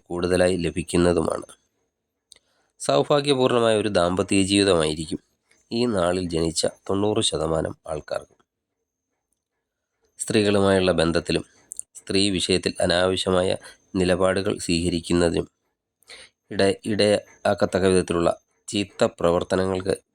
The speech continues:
ഈ നാളുകാരിൽ പലരും പ്രേരിതരാകാറുണ്ട്. മുപ്പത്തിയഞ്ച് വയസ്സിന് ശേഷം ഈ നാളുകാർക്ക് ഒരു ശോഭനമായ ഭാവി തന്നെ ഉണ്ടാകുന്നതാണ്. രണ്ടായിരത്തി ഇരുപത്തിയാറ്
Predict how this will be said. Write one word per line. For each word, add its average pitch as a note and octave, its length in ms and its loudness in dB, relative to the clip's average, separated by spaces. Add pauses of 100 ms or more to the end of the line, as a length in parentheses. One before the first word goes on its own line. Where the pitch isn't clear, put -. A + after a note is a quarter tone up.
(600)
ഈ C3 120 -4
നാളുകാരിൽ F#2+ 580 0
പലരും F2+ 440 0
പ്രേരിതരാകാറുണ്ട്. D#2+ 920 -2 (1600)
മുപ്പത്തിയഞ്ച് D3 540 2
വയസ്സിന് G#2+ 380 4
ശേഷം E2+ 420 0 (800)
ഈ B2 80 -4
നാളുകാർക്ക് F#2 680 0
ഒരു G2 120 0
ശോഭനമായ G#2 720 2 (160)
ഭാവി F2+ 360 0
തന്നെ F2+ 280 -4 (200)
ഉണ്ടാകുന്നതാണ്. D#2+ 640 -4 (2000)
രണ്ടായിരത്തി D3 500 0
ഇരുപത്തിയാറ് G2 640 0